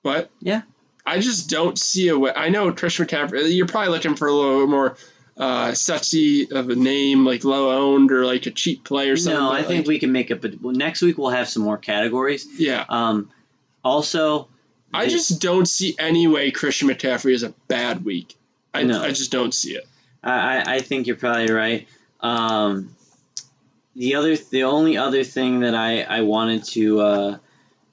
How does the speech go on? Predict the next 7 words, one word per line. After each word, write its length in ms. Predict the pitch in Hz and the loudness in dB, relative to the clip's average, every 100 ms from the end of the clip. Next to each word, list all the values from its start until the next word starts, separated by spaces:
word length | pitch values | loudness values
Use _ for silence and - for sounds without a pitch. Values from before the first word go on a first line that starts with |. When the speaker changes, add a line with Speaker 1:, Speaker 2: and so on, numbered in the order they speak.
| _ | _
Speaker 2:
I 100 | 107 | -2
wanted 300 | 113 113 113 | 0 0 0
to 60 | 107 | -2
bring 400 | 95 113 117 110 | -4 -2 0 0
up 200 | 107 104 | -2 -4
here 380 | - 131 147 156 - _ _ - - - | -2 0 0 -2 -10 _ _ -20 -16 -6
is 760 | 110 110 104 101 101 101 - | -2 0 0 0 -2 -4 -10